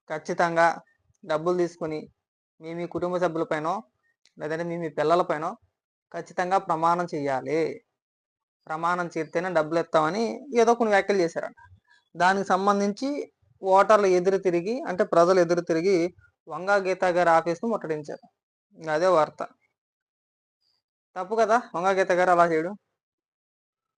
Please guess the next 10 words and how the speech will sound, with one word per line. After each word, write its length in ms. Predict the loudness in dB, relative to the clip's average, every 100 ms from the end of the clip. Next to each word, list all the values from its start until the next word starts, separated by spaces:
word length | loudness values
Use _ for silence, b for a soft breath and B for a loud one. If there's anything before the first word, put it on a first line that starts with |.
| _ _ _ _ _
మన 180 | -14 -8
డబ్బులు 240 | -8 2
ఇవ్వడమే 220 | 4 6 6
తప్పు, 520 | 6 4 -2 -2 -4 -16 _ _ _ _ _ _ -10
పైగా 200 | -2 4
వాళ్ళని 260 | 8 8 6
ఆఫీస్కి 380 | 4 2 -2
పిలిపించి 520 | -2 -2 -2 -4 -2 -4 -4 _ _ _ _ _ _ _ _ -6
వాళ్ళని 300 | -2 -2 2
రమ్మని, 480 | 2 4 4 4